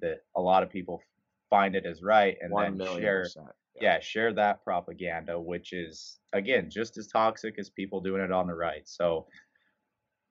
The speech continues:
Speaker 1: politics is dirty, man. That's all
Speaker 2: It,
Speaker 1: there
Speaker 2: it's
Speaker 1: is to
Speaker 2: dirty.
Speaker 1: it. It's never
Speaker 2: And
Speaker 1: gonna change.
Speaker 2: I think I'd, to, to close it out, to echo those sentiments, we have looked at a couple, I guess,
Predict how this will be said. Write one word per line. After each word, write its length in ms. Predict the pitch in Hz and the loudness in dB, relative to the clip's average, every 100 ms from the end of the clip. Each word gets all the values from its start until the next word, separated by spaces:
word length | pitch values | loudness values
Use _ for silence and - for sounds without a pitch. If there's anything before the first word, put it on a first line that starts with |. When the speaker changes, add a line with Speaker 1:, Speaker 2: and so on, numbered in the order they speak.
| - | 4
Speaker 1:
politics 560 | 120 135 139 151 139 | 8 8 6 -4 -10
is 100 | - | -10
dirty, 320 | - 127 135 110 | 0 2 2 2
man. 380 | 104 107 104 - _ _ 104 | 2 2 2 -4 _ _ -8
That's 180 | 98 | -2
all 120 | 110 110 | 2 4
Speaker 2:
It, 40 | |
Speaker 1:
there 200 | 113 113 | 4 2
Speaker 2:
it's 120 | 110 | 0
Speaker 1:
is 40 | - | 0
to 80 | 113 | 4
Speaker 2:
dirty. 280 | 110 92 82 | 6 6 2
Speaker 1:
it. 60 | _ _ - | _ _ -18
It's 120 | - | 0
never 200 | 110 117 | 4 4
Speaker 2:
And 80 | 113 | 2
Speaker 1:
gonna 140 | 113 | 0
change. 580 | 110 117 110 95 90 - _ _ _ - | -2 0 0 -2 -6 -14 _ _ _ -2
Speaker 2:
I 220 | 104 107 | 2 2
think 300 | - - 127 | 0 -2 0
I'd, 280 | 123 110 95 - - | 4 4 2 -8 -8
to, 280 | 120 104 98 | -2 -2 -2
to 140 | - | -6
close 460 | - 127 120 117 113 | -8 0 2 2 2
it 100 | 107 | 4
out, 300 | 101 92 87 - _ - _ _ _ | 8 8 4 -2 _ -20 _ _ _
to 220 | - - 107 | -10 -2 -2
echo 380 | 107 107 95 | -2 -2 -4
those 380 | 87 101 92 - | -4 -4 -4 -6
sentiments, 680 | 110 95 90 92 87 80 - - - - _ - | -10 -10 -10 -12 -12 -12 -16 -20 -20 -20 _ -4
we 240 | 113 147 | 2 6
have 200 | 147 101 | 6 4
looked 400 | 107 120 117 - | 2 2 2 2
at 200 | 110 101 - | 4 4 0
a 80 | |
couple, 600 | - 117 107 107 101 95 - | 0 0 2 0 0 0 -2
I 60 | 98 | 0
guess, 400 | 104 98 - | 0 -2 -8